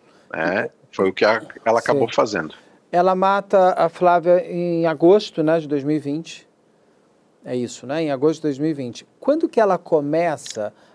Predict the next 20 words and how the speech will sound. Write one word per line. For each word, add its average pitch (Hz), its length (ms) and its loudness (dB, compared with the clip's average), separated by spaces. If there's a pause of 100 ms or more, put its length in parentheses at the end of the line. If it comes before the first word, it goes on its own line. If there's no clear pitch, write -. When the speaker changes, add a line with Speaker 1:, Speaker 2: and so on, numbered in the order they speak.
(120)
Speaker 2:
a 143 80 -2
fazer 170 380 2
contato 196 680 -2
com - 120 -4
essas 175 300 -4
mulheres 151 500 0
grávidas 135 480 0
da 127 120 -2
região? 107 520 -8 (380)
É 139 160 2
um 151 80 2
tempo 143 880 -2 (120)
muito 156 240 -4
anterior? 135 500 -2
Você - 180 -12
sa-, 151 220 -8
vocês 131 240 -16
sabem 175 300 -6
dessa 123 320 -10
cronologia? 120 720 -12